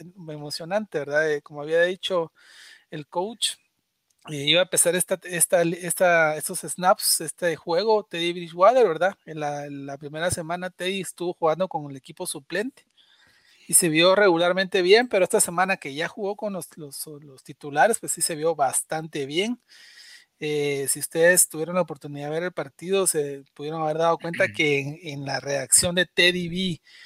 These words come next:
Speaker 1: comparada con Drew Lock, con la presión es mejor,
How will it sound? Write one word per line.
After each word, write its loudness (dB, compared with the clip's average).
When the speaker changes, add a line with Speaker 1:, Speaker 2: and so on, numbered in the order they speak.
Speaker 1:
comparada 4
con -8
Drew -4
Lock, 4
con -4
la 0
presión -2
es 0
mejor, 4